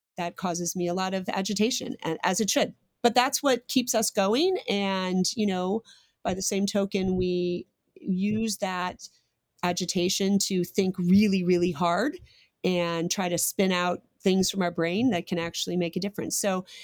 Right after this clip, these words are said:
it's an amazing circle, and I'm, I'm happy for that agitation.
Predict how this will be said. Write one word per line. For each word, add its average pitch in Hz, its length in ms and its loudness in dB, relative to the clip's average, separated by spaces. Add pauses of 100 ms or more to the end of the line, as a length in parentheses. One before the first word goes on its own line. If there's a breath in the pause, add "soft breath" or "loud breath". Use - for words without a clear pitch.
(140 loud breath)
it's 208 200 0
an 214 100 0
amazing 180 800 0 (160)
circle, 202 480 -4 (360)
and 170 180 -4
I'm, 165 360 -4
I'm 175 160 -4
happy 190 340 -2
for 196 140 -8
that 160 180 -6
agitation. - 640 -8